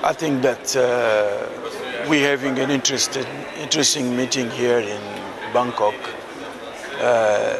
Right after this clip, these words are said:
a number of issues have been discussed. We think that, uh, as far our, uh, uh, my country is concerned, <clears throat> we are, uh,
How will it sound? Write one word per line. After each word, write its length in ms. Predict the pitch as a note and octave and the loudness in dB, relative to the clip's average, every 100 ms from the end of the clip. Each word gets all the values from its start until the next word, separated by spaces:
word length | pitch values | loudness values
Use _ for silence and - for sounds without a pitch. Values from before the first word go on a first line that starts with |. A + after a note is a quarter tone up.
| G2+ | -4
a 40 | A#2 | -2
number 320 | A#2+ A#2 A#2 | 0 2 2
of 260 | B2 B2+ B2 | 2 -2 -2
issues 480 | A#2+ C3+ C3 - | -2 -2 -2 -2
have 180 | - B2+ B2+ | 0 0 0
been 180 | - A#2 | -6 -6
discussed. 720 | A2+ G#2 - B2 A2 - - - G#2+ - - - - - - - - - | -2 -2 2 2 2 -2 -4 -10 -10 -12 -12 -14 -14 -14 -14 -14 -12 -6
We 140 | D#3 | -4
think 340 | D3 C#3+ C3+ A#2+ | -2 2 2 4
that, 340 | B2 B2 - | 2 2 0
uh, 680 | B2+ A#2+ A#2 A2+ A2+ A2 A2+ A2+ - - C4 C4+ C#4+ D4 - - - | 2 4 4 4 2 0 -2 -6 -10 -14 -10 -8 -6 -6 -6 -6 0
as 220 | C3+ - | 0 2
far 280 | D#3+ C#3 C3+ | 2 2 2
our, 220 | C#3 C#3+ | 0 -2
uh, 220 | D3 - | -2 0
uh, 640 | C3+ D3 - C3+ A#2+ A#2 A2 | 2 2 2 2 4 4 2
my 160 | A#2 A#2 | 2 0
country 320 | - C3 C3 | 0 0 0
is 80 | B2 | -2
concerned, 600 | C3 A#2 - D3+ B2+ B2 - - - - - - - - | 0 0 2 4 4 2 -6 -10 -12 -14 -14 -14 -14 0
<clears throat> 500 | - E3 D#3 B2 A2+ | 2 2 0 -2 -2
we 220 | B2+ C3+ | 2 4
are, 340 | B2 A#2 A2+ A2+ | 6 6 4 4
uh, 400 | A#2 A2 A2 | 4 4 0